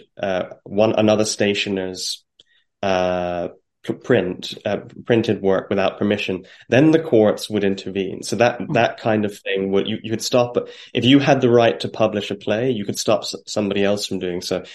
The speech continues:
Speaker 1: But again, that wasn't the authors. That was just the publishers who had their nice, cozy cartel. And then from seventeen ten, the authors begin to take on a, a larger role. And,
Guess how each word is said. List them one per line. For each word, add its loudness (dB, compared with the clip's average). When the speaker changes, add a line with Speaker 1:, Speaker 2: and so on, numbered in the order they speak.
Speaker 1:
But 4
again, 6
that 6
wasn't 4
the 2
authors. -2
That 0
was -4
just -8
the -12
publishers -4
who -10
had -2
their 2
nice, 2
cozy -6
cartel. -8
And 4
then 8
from 4
seventeen 4
ten, 0
the -2
authors 0
begin -2
to -18
take -8
on -4
a, -4
a -4
larger -2
role. 4
And, -4